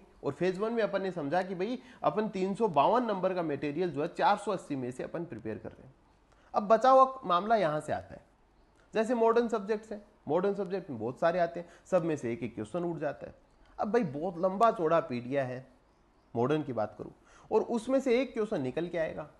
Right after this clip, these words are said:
अब वो पता चला आपने बहुत मेहनत की, बहुत मेहनत की, नोट्स भी बहुत ज़्यादा पढ़ डाले आपने, लेकिन फिर भी उसमें से कोई एक भी नहीं आया, हो सकता है संभावित है,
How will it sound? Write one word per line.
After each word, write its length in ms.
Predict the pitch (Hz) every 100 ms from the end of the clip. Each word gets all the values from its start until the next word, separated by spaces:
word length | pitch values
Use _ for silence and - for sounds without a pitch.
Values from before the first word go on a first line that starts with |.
| _ _ _
अब 180 | 185 170
वो 120 | 190 240
पता 280 | - 202
चला 260 | 220 220 202
आपने 200 | 180 196
बहुत 320 | 147 143 175
मेहनत 360 | 170 160 175 170
की, 80 | 170
बहुत 300 | 135 139 175
मेहनत 320 | 156 151 160
की, 240 | - 160 147 - - _ _ _ _ _ _ -
नोट्स 360 | 139 196 208
भी 60 | 214
बहुत 200 | 147 165
ज़्यादा 220 | 151 151
पढ़ 180 | - 143
डाले 260 | 147 143 143
आपने, 220 | 135 131
लेकिन 300 | 175 185 180
फिर 140 | 156
भी 100 | 165
उसमें 240 | 185 185 180
से 80 |
कोई 320 | 175 156 170 165
एक 140 | 156
भी 80 | 175
नहीं 140 | 170
आया, 160 | 170 156
हो 160 | 135
सकता 260 | 143 156 160
है 60 | 151
संभावित 480 | 147 131 127 151
है, 120 | 147